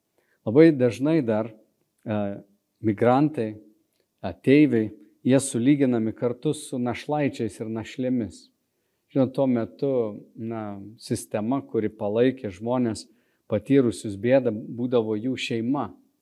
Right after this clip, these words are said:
jų pats artimiausias ratas. Ir našlaitis yra tas, kuris yra tėvų paliktas ar tėvai mirė. Ir jie labai pažeidžiami. Jie atsidurdavo gatvėje, e,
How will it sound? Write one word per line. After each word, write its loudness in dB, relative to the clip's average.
jų -6
pats -2
artimiausias -6
ratas. -10
Ir -6
našlaitis -6
yra -4
tas, -8
kuris -8
yra 2
tėvų -2
paliktas -6
ar -12
tėvai -4
mirė. -2
Ir -2
jie 4
labai 2
pažeidžiami. -8
Jie -4
atsidurdavo -2
gatvėje, -4
e, -4